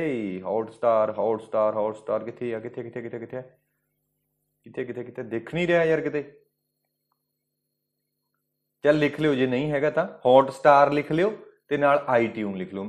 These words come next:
ਜਾਣੀ ਕਿ ਇਹ ਸਾਰੇ ਆਪਾਂ ਪੜ੍ਹਨੇ ਨਹੀਂ, ਇਹਨਾਂ ਚੋਂ ਪੁੱਛਿਆ ਜਾ ਸਕਦਾ। ਤਾਂ ਫਿਰ ਇਹਦਾ ਸੀ ਆਨਸਰ ਹੈ, ਸਾਰੇ ਹੀ ਓ ਟੀ ਟੀ ਪਲੇਟਫਾਰਮ ਨੇ। ਠੀਕ ਹੈ, ਅਗਲਾ ਕੁਐਸਚਨ ਹੈ, ਇਹ ਵੀ ਓ ਟੀ ਟੀ ਦਾ ਹੀ ਹੈ। The increasing penetration of the internet, ਪੈਨੀਟ੍ਰੇਸ਼ਨ ਹੁੰਦਾ ਵਧਣਾ, ਕਿਸੇ ਚੀਜ਼ 'ਚ ਪਾਉਣਾ।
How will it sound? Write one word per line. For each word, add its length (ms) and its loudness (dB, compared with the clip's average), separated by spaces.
ਜਾਣੀ 220 0
ਕਿ 100 0
ਇਹ 140 2
ਸਾਰੇ 600 2
ਆਪਾਂ 340 2
ਪੜ੍ਹਨੇ 300 6
ਨਹੀਂ, 100 0
ਇਹਨਾਂ 140 0
ਚੋਂ 120 -4
ਪੁੱਛਿਆ 320 4
ਜਾ 220 2
ਸਕਦਾ। 460 -12
ਤਾਂ 100 2
ਫਿਰ 160 0
ਇਹਦਾ 140 0
ਸੀ 280 -4
ਆਨਸਰ 340 0
ਹੈ, 40 4
ਸਾਰੇ 420 2
ਹੀ 160 0
ਓ 120 2
ਟੀ 140 -6
ਟੀ 100 -6
ਪਲੇਟਫਾਰਮ 640 -4
ਨੇ। 80 -12
ਠੀਕ 220 -6
ਹੈ, 220 -2
ਅਗਲਾ 180 2
ਕੁਐਸਚਨ 340 -2
ਹੈ, 120 -2
ਇਹ 120 -4
ਵੀ 80 -2
ਓ 140 4
ਟੀ 120 0
ਟੀ 140 -4
ਦਾ 140 0
ਹੀ 140 0
ਹੈ। 260 -4
The 160 0
increasing 720 2
penetration 720 2
of 160 6
the 120 -2
internet, 440 -2
ਪੈਨੀਟ੍ਰੇਸ਼ਨ 760 4
ਹੁੰਦਾ 280 4
ਵਧਣਾ, 440 2
ਕਿਸੇ 220 -4
ਚੀਜ਼ 240 -4
'ਚ 60 -4
ਪਾਉਣਾ। 540 0